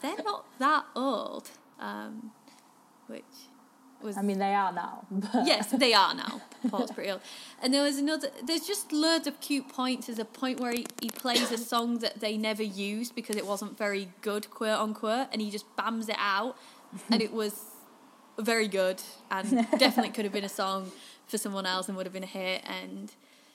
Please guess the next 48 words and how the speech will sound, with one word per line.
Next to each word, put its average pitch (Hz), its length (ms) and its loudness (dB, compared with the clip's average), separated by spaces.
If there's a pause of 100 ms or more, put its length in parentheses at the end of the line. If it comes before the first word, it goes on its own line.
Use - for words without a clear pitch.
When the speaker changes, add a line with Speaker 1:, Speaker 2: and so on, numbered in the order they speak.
(400)
Speaker 1:
there 302 120 0
was 330 200 -2
also 339 280 -2
points 320 300 -6
in 320 80 -4
the 320 80 -4
conversation 285 800 -2
where, 196 300 -2 (140)
which 226 200 -4
I 254 40 -2
really 262 360 0
love, 247 180 -2
where 226 120 2
they 208 100 -2
were 214 80 -2
sort - 220 -2
of 247 80 -8
talking 277 420 -2
about 254 240 -2
the 220 80 -4
Beatles 226 800 -4 (960)
in 269 400 4
line 262 340 2
with, 254 200 -2
like, 233 340 -2 (440)
there 254 160 2
was 247 140 2
the 240 80 4
Beatles 208 720 0
and 208 80 -4
there 214 80 -2
was 214 120 -4
family 226 560 -2
and 202 100 -2
there 202 60 0
was 208 160 -6
religion, 220 500 0
and 220 200 0 (140)
it 233 120 -4
was 240 100 -6
like 233 200 -4
the 240 60 2
Beatles 247 640 -2
was 208 240 -6 (300)
a 214 80 2
whole 220 480 -2 (280)
section - 680 -4
of 196 160 -4